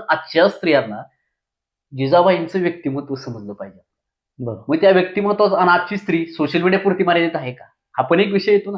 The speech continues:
Speaker 2: बरोबर.
Speaker 1: आज किती तर आपण बघतो की सोशल युट्यूबर्स आहेत, सोशल मीडियावरती आहेत.
Speaker 2: बरोबर.
Speaker 1: आपण काय करू, जयंतीला फक्त काय कर, जिजाऊ साहेबांचा वेशभूषा करायची आणि जिजाऊ साहेब अशा होत्या, एखादा डायलॉग म्हणायचा काय, मग आपलं वागणं काय?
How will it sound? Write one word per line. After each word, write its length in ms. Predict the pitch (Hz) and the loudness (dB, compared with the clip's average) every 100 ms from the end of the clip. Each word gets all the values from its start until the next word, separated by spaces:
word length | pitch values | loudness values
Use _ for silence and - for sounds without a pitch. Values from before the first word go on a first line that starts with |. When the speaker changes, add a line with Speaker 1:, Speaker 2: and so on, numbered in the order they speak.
| 143 | -2
Speaker 2:
बरोबर. 460 | 143 147 123 110 | 0 0 -2 0
Speaker 1:
आज 120 | 170 - | 0 0
किती 180 | 208 | -2
तर 80 | 240 | 2
आपण 240 | 226 208 196 | 4 4 0
बघतो 280 | 185 175 | 0 0
की 300 | 165 170 - _ | -2 -6 -16 _
सोशल 420 | 170 - 165 160 165 _ _ | -4 2 2 2 -4 _ _
युट्यूबर्स 520 | 147 147 151 147 147 131 | 0 2 2 2 0 -2
आहेत, 260 | 120 131 - _ _ | -4 -6 -10 _ _
सोशल 320 | 165 139 160 | -2 0 0
मीडियावरती 520 | 160 151 151 143 139 | 0 2 4 2 -2
आहेत. 180 | 117 117 - _ - | -8 -10 -16 _ -10
Speaker 2:
बरोबर. 320 | 131 117 117 | -6 -2 0
Speaker 1:
आपण 200 | 139 196 | 2 4
काय 160 | 196 202 | 4 4
करू, 140 | 202 | 2
जयंतीला 460 | 180 185 190 196 196 190 | 2 2 4 4 2 0
फक्त 180 | 180 185 | -4 0
काय 120 | 190 | 2
कर, 60 | 190 | 0
जिजाऊ 580 | 196 - 135 143 165 180 | -4 -10 -4 2 4 4
साहेबांचा 640 | 180 170 160 160 170 175 - - _ _ | 2 0 0 2 4 4 0 -18 _ _
वेशभूषा 440 | 135 170 170 165 175 | 0 0 0 -2 0
करायची 500 | 175 156 147 160 156 | 2 2 0 -2 0
आणि 180 | 143 147 | 0 0
जिजाऊ 320 | 139 151 156 | 2 4 4
साहेब 220 | 151 156 | 2 2
अशा 200 | 147 143 | 2 0
होत्या, 180 | 147 147 | -2 -2
एखादा 160 | 151 151 | -4 0
डायलॉग 360 | 160 151 151 | 2 4 2
म्हणायचा 340 | 147 139 135 131 | 2 -2 -4 -6
काय, 140 | 120 - | -8 -2
मग 60 | 175 | 0
आपलं 220 | 170 190 | 2 2
वागणं 280 | 202 190 180 | 2 2 -2
काय? 160 | - | -8